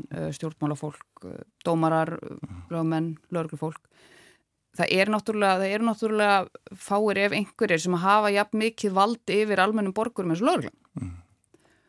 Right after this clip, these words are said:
Speaker 1: Valdið þeirra er mikið.
Speaker 2: Mhm.
Speaker 1: Þannig að það er kannski, eh, ekki skrítið að það sé gerð sérstök krafa á starfsfólk, eh, þessa,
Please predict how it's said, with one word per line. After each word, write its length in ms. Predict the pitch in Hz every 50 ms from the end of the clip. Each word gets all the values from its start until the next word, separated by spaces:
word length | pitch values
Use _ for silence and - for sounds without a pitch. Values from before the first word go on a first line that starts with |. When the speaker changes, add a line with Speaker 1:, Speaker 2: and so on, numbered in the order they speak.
| _ _ _ _ -
Speaker 1:
Valdið 420 | 196 202 262 262 - - 233 -
þeirra 300 | - - 247 247 233 214 247
er 120 | 277 247
mikið. 440 | 240 269 302 277 - - - - - - _
Speaker 2:
Mhm. 200 | - - - - - - _ _ _ _ _ _ _ _ _ _ _ _ _ _ _ -
Speaker 1:
Þannig 320 | - - 180 180 180 180
að 160 | 180 175 175 - _ _ _
það 240 | - - 196 190 190
er 80 | 196
kannski, 380 | - - 208 196 - - 196 190 185 - - _ _ _ _ _ _ _
eh, 220 | 185 185 175 170 - - _ _ _ _ _ -
ekki 200 | - 185 - 190
skrítið 520 | - - - 202 214 226 - - 196 175
að 60 | 170 165
það 100 | 175 165
sé 100 | 180 -
gerð 280 | - - 185 190 190 185
sérstök 640 | - - - 202 196 190 - - - 180 - - -
krafa 580 | - - - 190 196 202 202 185 165 156 165 156 - - _ _ _ _ _ _ _ _ _ _ _ _ -
á 160 | 170 180 180 185 185 175 - - - _ _ _ _ _ _ -
starfsfólk, 840 | - - 196 185 180 - - - 175 170 160 - - _ - - - - - - - - - - 87 - _ _ _ _ _ _
eh, 160 | - 180 175 175
þessa, 840 | - - 196 196 190 - - - - - - - 175 170 170 -